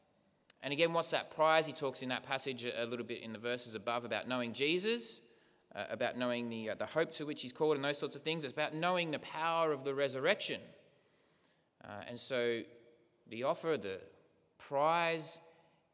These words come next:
that the Bible, that Jesus offers us, is that one day, if we trust in Jesus, we will be able to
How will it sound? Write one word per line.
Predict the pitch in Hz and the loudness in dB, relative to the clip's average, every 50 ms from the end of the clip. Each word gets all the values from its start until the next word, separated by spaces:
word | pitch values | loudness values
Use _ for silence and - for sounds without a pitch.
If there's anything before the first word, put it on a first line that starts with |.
| _ - | _ -12
that | 120 110 | -10 -10
the | 117 | -6
Bible, | 104 127 135 143 151 151 151 117 | -4 0 2 2 2 0 0 -4
that | 92 - | -8 -6
Jesus | - 131 139 147 135 131 113 - | -6 -4 -4 -4 -4 -4 -6 -6
offers | - 123 147 - 120 101 | -4 -6 -4 -6 -8 -10
us, | 92 - - 107 - - - - - - - _ _ _ _ _ _ _ _ - | -10 -10 -10 -10 -10 -10 -10 -10 -12 -14 -18 _ _ _ _ _ _ _ _ -6
is | 113 113 113 113 107 104 | -4 -2 -2 -2 -4 -2
that | 113 110 - - | -2 -4 -2 -4
one | 117 127 135 139 139 135 127 | -4 -2 -2 -2 -2 -2 -2
day, | 120 110 104 | 0 0 0
if | 107 107 - | 0 -2 -4
we | 104 | -8
trust | 98 - - 131 127 - - | -8 -4 -4 -4 -4 -4 -6
in | 127 117 | -10 -8
Jesus, | 107 110 110 110 107 95 82 73 90 120 127 127 - - - _ _ _ _ _ _ _ _ _ | -6 -6 -6 -6 -6 -10 -12 -12 -12 -10 -10 -12 -12 -14 -18 _ _ _ _ _ _ _ _ _
we | - 120 123 127 | -6 -4 -2 -2
will | 117 117 117 113 113 110 110 - - - - - - _ _ _ _ _ - | -2 -2 -4 -4 -4 -6 -10 -16 -20 -20 -20 -20 -20 _ _ _ _ _ -8
be | - 143 | -4 -4
able | 147 147 147 | -4 -4 -6
to | 143 - 151 147 143 139 | -8 -8 -6 -6 -6 -8